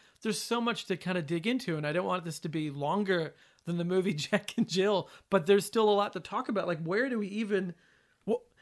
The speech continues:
I mean, here, here's an easy place to start. This movie is actually funny. I'm not laughing at it because it's stupid. Like, this movie has such great comedy, like, such good,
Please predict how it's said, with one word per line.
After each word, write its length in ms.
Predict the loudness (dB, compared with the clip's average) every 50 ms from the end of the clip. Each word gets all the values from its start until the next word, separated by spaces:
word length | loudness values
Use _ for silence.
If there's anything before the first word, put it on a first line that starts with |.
| -2 6
I 20 |
mean, 180 | 8 8 8 8
here, 140 | 6 6 8
here's 160 | 8 8 8
an 80 | 8 6
easy 200 | 6 6 4 4
place 300 | 2 4 2 2 2 2
to 80 | -4 -8
start. 420 | -4 -2 0 2 2 2 0 -4 _ _ _ -20 _ _ _ _ _ _ _
This 220 | 4 6 6 6 6
movie 540 | 4 4 4 6 6 6 6 6 4 2 2
is 140 | 2 2 2 2
actually 540 | 2 2 2 0 -2 -2 0 2 2 0 0
funny. 480 | -2 -2 -2 -2 -2 -4 -8 -12 -18 _ _ _ _ _ _ -4
I'm 140 | -2 2 6
not 220 | 8 8 6 6 6
laughing 380 | 6 4 4 4 0 -2 0 2
at 100 | 0 0
it 80 | 0
because 300 | -2 -2 0 0 -2 -2
it's 140 | -4 -6 -8
stupid. 680 | -10 -10 -6 -2 -2 -2 -2 -4 -6 -8 -8 -10 -14 -18 _ _ _ _ _ 2
Like, 300 | 4 4 4 2 -4 0
this 340 | 0 0 0 0 -4 -6
movie 680 | -4 0 2 2 2 2 2 0 0 0 0 -2 -6 -8 _ _ _ _ _
has 260 | -6 -2 0 0 0
such 580 | -2 -6 -6 -2 0 0 0 0 -2 -4 -6 -8
great 680 | -8 -8 -6 -4 0 2 2 2 2 0 -2 -12 -20 -20 _ _ -18
comedy, 680 | -10 -6 -4 -2 -2 0 -2 -2 -4 -6 -10 -14 -18 _ _ _ _ _ -6
like, 160 | -4 -4 -4 -4
such 480 | -6 -2 0 0 0 0 -2 -6 -6 -2
good, 520 | 0 4 6 8 8 8 8 6 2 -4